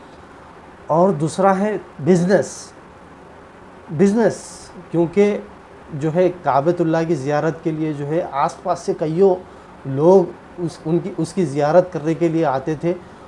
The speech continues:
और जहाँ लोग जमा होते ऑटोमेटिकली वहाँ पर बिजनेस पनपता, वहाँ पर बिजनेस जो है पैदा हो जाता। अब मिसाल के तौर पर एक चार घंटे की शादी भी हो जिसमें आठ सौ, हज़ार, बारह सौ, पन्द्रह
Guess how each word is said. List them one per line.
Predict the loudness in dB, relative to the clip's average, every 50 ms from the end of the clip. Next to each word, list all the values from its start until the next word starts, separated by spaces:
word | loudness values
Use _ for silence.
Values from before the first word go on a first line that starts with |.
| -4 0
और | 2 2 2
जहाँ | 2 2 2 4 4
लोग | 6 6 6 4 4
जमा | 4 2 2 4 4
होते | 4 4 2 2
ऑटोमेटिकली | 0 0 0 0 0 2 2 2 2 0 -2 -2 -2 0 0
वहाँ | 0 0 0 0 0
पर | 0 2 0 2
बिजनेस | 2 0 -2 0 2 0 0 0 -4 -12 -18 -20 -20 -20 -20 -20 -20 -20 -20 -20 -20 -10 -6 0
पनपता, | 0 2 0 0 0 -2 -2
वहाँ | 0 0 0 0 0 0 0
पर | 0 0
बिजनेस | 0 -2 -4 -2 0 0 0
जो | 0 -2 -2
है | -2 0 -2 -2
पैदा | -2 -4 -2 2 6 6
हो | 6 6 6
जाता। | 2 -2 -4 -6 -10 -12 -14 -20 -20 -20 -20 -20 -20 -20 -20 -20 -20 -20 -20 -20 -20 -20 -20 -20 -20 -12 -4 0
अब | 2
मिसाल | 2 4 4 4 4 4 4
के | 2 4
तौर | 4 4 4
पर | 4 4 4 6 6
एक | 4 4 2
चार | 2 4 4 6 6
घंटे | 4 2 2 2 2 2
की | 2 2
शादी | 2 2 2 4 4 2 2
भी | 4 4
हो | 4 2 2 -2 -10 -14 -20 -20 -16 -10
जिसमें | -8 -8 -8 -4 -2 -2 0
आठ | 0 0 0 0 -2
सौ, | -4 -4 -2 -2 -2
हज़ार, | -2 -2 0 2 2 2 2 0 -4 -8 -16 -20 -20 -18 -8 -4
बारह | -2 0 0 0 0
सौ, | -2 -4 -8
पन्द्रह | -6 -6 -6 -2 0 0 0 0 0